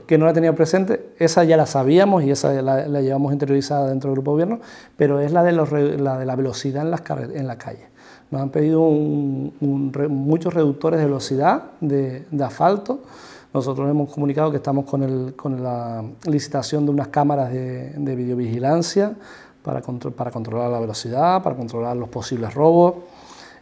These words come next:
Y, y me, particularmente me sorprendió que era una petición genérica en todos los barrios del municipio, la petición de reductores de velocidad. Curioso, que no teníamos la agenda, lo hemos,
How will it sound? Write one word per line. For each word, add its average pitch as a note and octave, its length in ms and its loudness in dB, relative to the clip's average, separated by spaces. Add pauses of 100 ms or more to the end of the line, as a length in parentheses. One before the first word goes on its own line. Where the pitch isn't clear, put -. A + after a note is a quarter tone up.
(120)
Y, C#3+ 600 2
y D#3+ 160 4
me, C#3+ 840 -4
particularmente D3+ 680 4
me F3+ 100 2
sorprendió C#3 640 -2
que C#3+ 360 0
era C#3+ 120 0
una D3+ 140 0
petición D3 480 -2
genérica D#3+ 640 0 (340)
en C#3 220 0
todos C#3+ 240 -2
los B2+ 140 0
barrios B2+ 280 -4
del B2+ 80 -6
municipio, B2 800 -4
la C#3 180 -2
petición C3 540 -8
de C3+ 460 -4
reductores B2+ 420 -4
de A#2 60 -10
velocidad. - 320 -16 (580)
Curioso, E3+ 460 4
que G3 60 0
no D3+ 100 0
teníamos D3 340 4
la E3 60 6
agenda, A#3 260 6
lo F#3 80 6
hemos, C#3+ 340 4